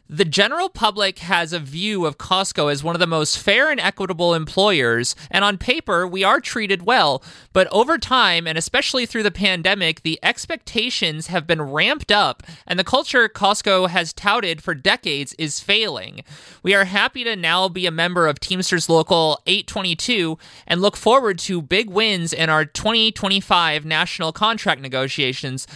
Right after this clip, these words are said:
such as raises in line with rampant inflation, and retiree health care,"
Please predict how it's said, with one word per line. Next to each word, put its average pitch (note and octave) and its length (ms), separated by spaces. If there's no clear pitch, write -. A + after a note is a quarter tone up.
such F3 280
as D#3 140
raises F#3 520
in E3 200
line D#3+ 400
with C#3+ 180
rampant G3+ 440
inflation, D3+ 880
and D#3 140
retiree D#3+ 560
health D3+ 280
care," - 340